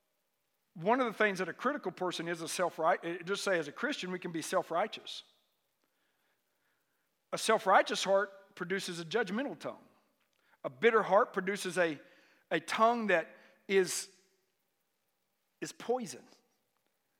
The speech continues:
And an ungrateful heart produces a grumbling tongue. What we wanna have is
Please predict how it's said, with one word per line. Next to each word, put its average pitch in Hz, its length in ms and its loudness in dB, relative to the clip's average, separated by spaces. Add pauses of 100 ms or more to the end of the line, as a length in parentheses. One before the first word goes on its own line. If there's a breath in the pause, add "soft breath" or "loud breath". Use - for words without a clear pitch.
(640)
And 196 320 2
an 196 120 0
ungrateful 196 460 2
heart 170 300 0
produces 180 400 -6
a 165 60 -6
grumbling 165 520 -4
tongue. 95 280 -14 (1080)
What 190 140 4
we 190 100 2
wanna 226 280 2
have 202 380 8
is 170 260 -4